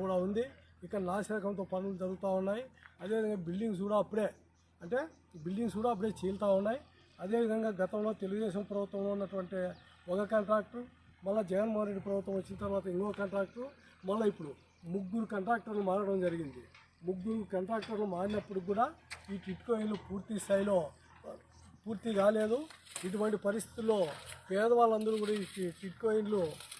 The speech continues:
రెడీ అవుతాయి, దీనిలో మేము నివాసం ఉండాలని చెప్పి ఉన్నారు. కానీ ఈ ఆ నివాసం ఉండకనే కూడా ఇప్పటికే బ్యాంకుల నుంచి ఈ టిడ్కో ఇళ్ళకి తీసుకున్నటువంటి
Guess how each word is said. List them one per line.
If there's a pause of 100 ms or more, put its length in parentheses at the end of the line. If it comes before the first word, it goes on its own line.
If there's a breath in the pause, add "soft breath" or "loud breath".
(120)
రెడీ
అవుతాయి,
దీనిలో (760)
మేము
నివాసం
ఉండాలని
చెప్పి (1400)
ఉన్నారు. (420)
కానీ (760)
ఈ (120)
ఆ (120)
నివాసం
ఉండకనే
కూడా (600)
ఇప్పటికే (140)
బ్యాంకుల
నుంచి
ఈ
టిడ్కో (100)
ఇళ్ళకి
తీసుకున్నటువంటి